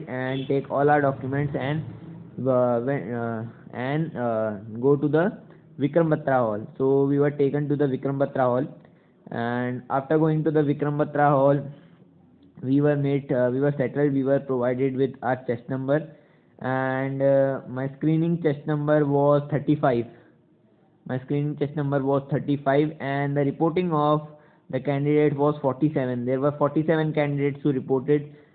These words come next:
on that day, on fourth of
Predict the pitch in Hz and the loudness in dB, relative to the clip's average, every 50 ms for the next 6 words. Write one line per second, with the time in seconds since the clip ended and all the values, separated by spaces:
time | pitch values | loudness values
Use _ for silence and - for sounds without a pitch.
0 | _ _ _ _ - - 135 139 131 127 127 127 139 147 151 147 127 127 139 143 | _ _ _ _ -10 -6 -6 -4 -4 -2 0 2 4 4 4 2 2 2 2 2
1 | 151 147 147 82 117 127 139 139 139 135 135 135 - - 156 160 160 170 185 185 | 2 2 -2 -6 -6 -4 -4 -4 -4 -6 -8 -12 -4 2 4 6 8 8 8 6
2 | 180 175 - - - - - - - _ _ _ - 127 135 139 143 143 151 151 | 4 0 -10 -14 -20 -20 -20 -20 -20 _ _ _ -2 2 4 4 6 6 4 2
3 | - - | 0 -8